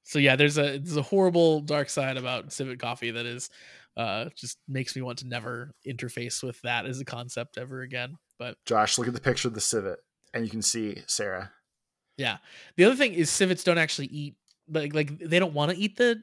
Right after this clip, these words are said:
Speaker 1: coffee beans, so they're kinda, like, force-fed it, is my understanding. Like, it's, it's, like, not part of their normal diet, really. It's, but it's just, like, included with their food so that they'll, they'll eat it.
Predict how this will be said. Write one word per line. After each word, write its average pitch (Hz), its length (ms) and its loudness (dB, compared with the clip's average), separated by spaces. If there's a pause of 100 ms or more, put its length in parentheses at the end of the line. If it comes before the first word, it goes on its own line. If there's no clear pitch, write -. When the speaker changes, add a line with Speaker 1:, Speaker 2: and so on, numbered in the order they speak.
Speaker 1:
coffee 233 280 0
beans, 269 460 -6 (420)
so 165 140 0
they're 156 120 6
kinda, 175 220 0
like, 143 160 0 (320)
force-fed 156 480 -4
it, 113 100 -10
is 123 120 -12
my 117 100 -8
understanding. 113 340 -8
Like, 143 80 -4
it's, 160 120 -8 (300)
it's, 151 120 -2
like, 175 160 6
not 165 260 2
part 170 200 2
of 147 80 2
their 147 120 -2
normal 139 280 -4
diet, 131 400 -4
really. 69 420 -16 (680)
It's, 147 320 -4
but 147 360 -6
it's 127 120 -6
just, 135 80 -6
like, 127 100 -8
included 139 400 0
with 131 120 -8
their 117 100 -8
food 127 340 -8
so 127 120 -12
that 151 160 -12
they'll, 113 120 -12
they'll 90 220 -16
eat 101 160 -14
it. - 120 -18